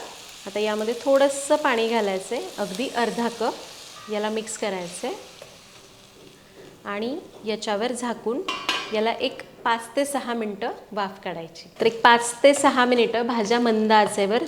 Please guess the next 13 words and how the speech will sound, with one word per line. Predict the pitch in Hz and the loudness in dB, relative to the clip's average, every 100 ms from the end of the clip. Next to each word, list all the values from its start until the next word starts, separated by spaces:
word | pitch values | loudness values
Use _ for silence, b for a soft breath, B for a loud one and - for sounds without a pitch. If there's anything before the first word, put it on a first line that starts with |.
| - | 0
झाकून | 220 196 240 254 | 0 2 4 4
शिजवल्या. | 247 190 180 180 233 - B B B B - | 2 4 4 6 4 2 B B B B -8
तर | 185 | -2
हा | 208 | 0
बटाटा | 208 208 208 202 214 | 4 4 4 2 4
बघा, | 196 175 220 339 - - - - | 2 0 -2 -4 -10 -20 -16 -4
बटाटा | 196 196 214 220 | -2 0 4 4
असा | 220 254 | 6 2
अर्धा | - 226 202 233 | 4 4 6 4
कच्चा | 240 226 - 226 | 4 2 2 0
शिजलाय. | 233 196 196 196 B B B - | 2 2 2 2 B B B 2
गाजरसुद्धा | 202 185 196 262 262 208 262 269 | 4 6 6 6 4 4 2 6
थोडंसं | 240 233 226 262 311 | 6 6 6 4 4